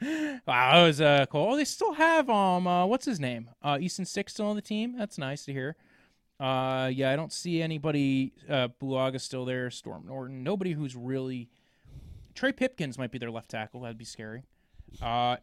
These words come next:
Uchenna Nwosu has been a solid player for him. Jerry Tillery was the guy I was thinking of, where they kinda started playing him a little bit on the outside. Uh, Linval Joseph was a guy who they signed last year. So they got a couple of D tackles, but, uh, you know, aging D tackles too. So let's get,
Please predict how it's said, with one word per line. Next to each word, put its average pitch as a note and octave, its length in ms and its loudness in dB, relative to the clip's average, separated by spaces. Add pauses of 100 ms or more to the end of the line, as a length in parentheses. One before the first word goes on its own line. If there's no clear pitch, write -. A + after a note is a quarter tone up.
(140)
Uchenna A#3 360 -2
Nwosu E3+ 320 -2
has C3+ 100 -8
been A#2+ 140 -10
a A2 40 -12
solid A2+ 300 -8
player A#2 240 -8
for B2 300 -8
him. B2 80 -8
Jerry E3+ 240 2
Tillery D#3+ 360 -2
was B2 140 -6
the A#2+ 80 -8
guy A#2 180 -6
I A#2 40 -8
was A2+ 100 -12
thinking A#2 300 -12
of, A2 80 -14
where A#2 100 -12
they A#2 80 -8
kinda B2 300 -10
started A#2+ 240 -6
playing B2 220 -12
him A#2 80 -10
a A#2+ 40 -8
little B2 180 -8
bit B2 120 -8
on A#2+ 120 -8
the A#2+ 120 -8
outside. A#2+ 560 -8 (600)
Uh, A#2+ 460 -2 (160)
Linval D#3+ 380 0
Joseph C#3+ 720 -6
was C#3+ 160 -4
a - 20 -10
guy C#3+ 160 -2
who C#3+ 80 -2
they C#3 80 -4
signed C#3+ 380 -6
last C#3 240 -6
year. C#3+ 60 -10
So G#3 100 -2
they A#3+ 40 2
got G#3 120 0
a - 20 -4
couple D#3+ 240 -6
of C3 60 -6
D B2+ 120 -10
tackles, C3+ 440 -6
but, A#2+ 260 -10
uh, - 40 -6
you B2+ 120 -4
know, A#2+ 160 -6
aging C3 340 -4
D A#2 140 -12
tackles A#2 420 -10
too. A#2 320 -12 (1040)
So - 120 -4
let's G#3+ 120 -2
get, - 200 -6